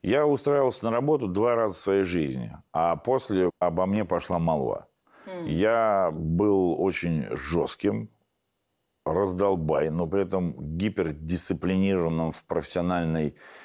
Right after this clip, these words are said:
Speaker 1: теме человек. Я понимал, что я работаю в команде, и я вообще человек команды, потому что я вырос на улице.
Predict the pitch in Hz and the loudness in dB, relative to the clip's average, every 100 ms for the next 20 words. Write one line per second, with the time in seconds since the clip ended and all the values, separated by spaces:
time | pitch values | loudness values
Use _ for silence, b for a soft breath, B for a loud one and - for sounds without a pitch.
0 | B _ - 87 82 - 92 90 76 73 | B _ -4 -2 -2 -2 0 2 2 -2
1 | 78 76 87 82 95 95 104 98 - - | -2 -2 -2 0 -2 0 2 0 -2 -2
2 | 80 78 78 87 90 87 90 82 85 - | 0 0 0 0 0 0 0 0 -2 -2
3 | - 87 76 71 71 78 80 85 87 82 | -2 0 -2 -2 -2 -2 0 2 2 0
4 | 117 98 - 85 - 87 82 82 71 60 | -4 -4 -4 -4 -4 -4 0 0 -2 -6
5 | - 73 - 78 76 73 - 82 104 73 | -6 -6 -2 0 0 -2 -2 -2 0 -2
6 | - - | -6 -18